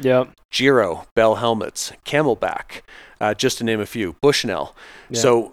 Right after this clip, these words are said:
Speaker 2: it's been really, really cool to have the resources of Vista and the big company,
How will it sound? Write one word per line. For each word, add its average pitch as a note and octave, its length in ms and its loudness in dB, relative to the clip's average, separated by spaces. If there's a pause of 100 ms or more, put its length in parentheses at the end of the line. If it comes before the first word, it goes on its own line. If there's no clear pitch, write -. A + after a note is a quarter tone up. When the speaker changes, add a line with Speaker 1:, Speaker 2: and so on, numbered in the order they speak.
Speaker 2:
it's D3+ 220 -2
been C3 280 0
really, F3 260 6
really C#3+ 260 4
cool C#3+ 380 0
to - 160 -6
have A#2 260 0
the A2 80 -6
resources C#3+ 720 0
of A2 140 -4
Vista B2 340 0
and A#2+ 120 2
the A2 60 -4
big A2 260 -4
company, D#3+ 480 -4